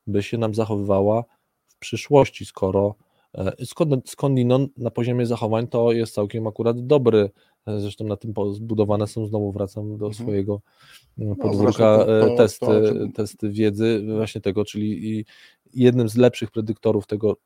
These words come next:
Speaker 1: czy ktoś będzie daną czynność robił, no to jest sprawdzenie, czy ją w ogóle robił i
Speaker 2: Robił
Speaker 1: jak często,
Speaker 2: kiedykolwiek.
Speaker 1: y,
Speaker 2: Mhm.
Speaker 1: w jaki sposób.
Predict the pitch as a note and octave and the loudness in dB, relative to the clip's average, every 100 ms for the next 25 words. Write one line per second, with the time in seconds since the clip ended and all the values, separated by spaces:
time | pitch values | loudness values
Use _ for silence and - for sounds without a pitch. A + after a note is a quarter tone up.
0 | - C3 - A2+ G#2+ A2 G#2+ G#2+ G#2+ G#2+ | -4 -4 -2 -4 -2 -2 0 0 0 -2
1 | G#2 G#2+ A2 G#2 - A2+ G#2+ - G2+ G#2+ | -4 -8 -10 -14 -10 -8 -8 -4 -4 0
2 | C3 F3+ - _ _ _ _ A2 A2 A2 | 0 -2 -8 _ _ _ _ -18 -12 -6
3 | G#2 A2+ A2+ - A#2+ G#2+ G#2+ A#2 - - | -4 -2 -2 0 0 2 0 -2 -4 -4
4 | G#2 G#2 A#2+ A2 G#2 A2 C3 A#2+ G#2 - | 0 0 0 0 2 4 4 4 0 -2
5 | A2+ G2+ A#2 A#2 A#2+ B2 A#2 A2+ A2 G#2+ | 0 0 0 0 0 2 6 6 6 2
6 | G#2 G#2 G2+ F#2 - F#2+ G2 - - C3 | -2 -2 -2 -4 -8 -10 -12 -14 -4 -2
7 | A#2+ A2 | -2 -6